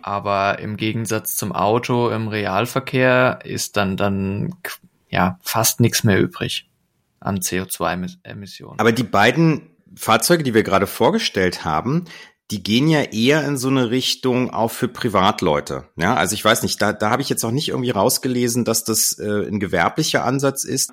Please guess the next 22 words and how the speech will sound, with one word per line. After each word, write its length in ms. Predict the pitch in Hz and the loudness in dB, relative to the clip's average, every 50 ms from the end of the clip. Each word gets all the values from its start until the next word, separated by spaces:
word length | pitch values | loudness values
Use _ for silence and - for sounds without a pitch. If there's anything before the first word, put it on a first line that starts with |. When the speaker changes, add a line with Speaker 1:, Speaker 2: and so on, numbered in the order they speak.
| - _ | -6 _
Speaker 2:
Es 140 | - - - | -2 -2 -2
sieht 160 | 139 135 - | -2 -4 -4
eher 240 | - 107 120 131 131 | 0 4 4 4 4
so 100 | 127 90 | 4 2
aus, 220 | 80 107 113 123 | 2 2 2 0
als 160 | 117 113 - | -2 -2 0
wäre 120 | 98 104 104 | 0 0 2
das 200 | 107 101 - - | 2 0 -2 -2
für 120 | - 113 | -4 0
den 380 | 104 104 98 101 101 95 92 95 | 0 0 2 2 0 -2 -4 -6
privaten 580 | - - 104 80 90 80 80 98 - - 147 | -6 -6 -2 0 2 2 2 2 0 -2 -4
Transport 640 | - - 123 123 131 - - - - 120 127 135 - | -4 -4 -4 -4 -4 -4 -4 0 2 2 2 2 0
interessant. 720 | - 120 123 - 135 - - - 120 120 135 156 160 - - - - - - - - _ _ | -4 -6 -4 -2 0 0 2 2 2 2 2 2 0 -4 -10 -20 -20 -20 -20 -20 -20 _ _
Was 240 | - 104 120 - - | 0 0 2 2 2
wir 60 | 147 | 4
natürlich 500 | 143 135 - - - 120 113 113 - - | 4 2 2 0 0 0 0 0 0 -2
haben 560 | 92 85 87 95 117 131 147 156 160 160 - _ _ | 0 0 2 2 2 0 -2 -2 -4 -8 -14 _ _
in, 560 | 110 113 113 113 113 113 113 113 113 107 - - _ - | 0 2 4 4 4 4 4 4 2 0 -4 -6 _ -2
äh, 200 | 92 95 95 90 | 0 0 0 0
den 180 | 95 101 104 | 0 0 0
Städten, 840 | 101 - - - 98 92 107 107 - - 117 117 120 117 101 - - _ | 0 -2 -2 -2 0 0 0 -2 -2 -2 0 2 2 2 0 -2 -6 _
ist 720 | 92 98 104 98 - - - - - - - - - _ | 0 0 2 2 2 2 2 2 0 -2 -4 -4 -8 _